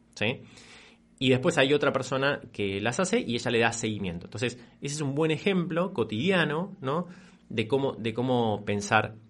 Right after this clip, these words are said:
de cómo pensar eso. Otro ejemplo por ahí, si vos decís, "Bueno, no tengo plata para pagarle a una persona que venga todos los días a cocinar",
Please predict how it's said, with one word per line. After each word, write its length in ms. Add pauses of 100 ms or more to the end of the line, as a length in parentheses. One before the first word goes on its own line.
(120)
de 160
cómo 200
pensar 320
eso. 200 (180)
Otro 200
ejemplo 320
por 140
ahí, 180 (200)
si 100
vos 100
decís, 100
"Bueno, 200
no 100
tengo 180
plata 280
para 240
pagarle 320
a 60
una 80
persona 300
que 120
venga 180
todos 120
los 60
días 160
a 60
cocinar", 380